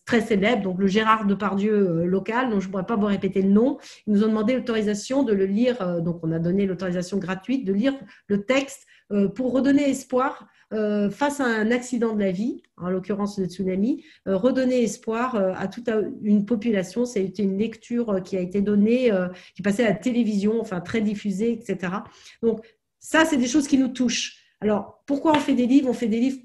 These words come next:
des livres qui restent, des livres qui durent. Donc, c'est ce qu'on disait tout à l'heure. Euh, et, et des livres qui touchent un plus large public possible, même sur une question aussi vaste que la vie, et même abordant en partie la guerre, la mort, la maladie,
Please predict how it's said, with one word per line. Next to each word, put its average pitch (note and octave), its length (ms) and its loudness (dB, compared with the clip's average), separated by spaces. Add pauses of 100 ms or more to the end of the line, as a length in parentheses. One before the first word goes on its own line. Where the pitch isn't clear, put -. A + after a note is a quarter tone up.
des G3 180 -2
livres A#3+ 260 -2
qui A#3 100 2
restent, B3+ 520 -2
des G#3+ 120 -2
livres A#3 160 0
qui G#3 180 -4
durent. A#3 440 0 (200)
Donc, G3 120 -8
c'est - 80 -14
ce - 80 -18
qu'on G#3+ 80 -4
disait G#3+ 300 -2
tout - 160 -12
à G3+ 100 -2
l'heure. A3+ 240 -2 (400)
Euh, G#3 260 4 (140)
et, A3+ 400 2
et - 20 0
des A3+ 140 2
livres C#4 180 6
qui - 140 -10
touchent C#4+ 340 -2 (140)
un G#3 100 0
plus B3+ 240 -6
large C4+ 400 2 (260)
public B3+ 380 -2
possible, A#3 460 -2 (100)
même D4+ 300 4
sur B3+ 160 -2
une A3+ 80 -2
question A#3+ 460 -4 (340)
aussi G#3 440 -2
vaste A#3 480 -4 (240)
que G#3+ 80 2
la G3+ 160 6
vie, B3 260 0 (240)
et G#3 380 2
même C4 380 4
abordant G#3+ 640 0
en F3+ 100 -2
partie A3 540 -4
la F3 140 -2
guerre, G3+ 440 -2
la E3 140 -2
mort, F3+ 420 -2
la E3 80 -2
maladie, E3 540 0